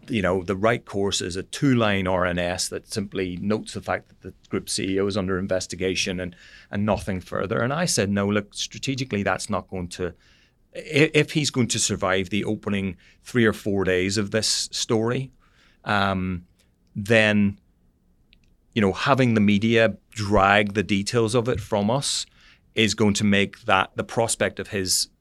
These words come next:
survival to actually be able to go through the regulatory investigation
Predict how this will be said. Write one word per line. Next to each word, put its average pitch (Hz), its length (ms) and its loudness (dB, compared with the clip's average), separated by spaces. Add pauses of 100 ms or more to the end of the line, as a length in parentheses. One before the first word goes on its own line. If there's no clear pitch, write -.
survival 98 880 0 (160)
to 104 100 0
actually 101 280 0
be 92 120 -2
able 95 160 0
to - 100 -10
go 92 160 -4
through 104 320 -2
the 127 120 -2
regulatory 135 400 -2
investigation 123 680 -4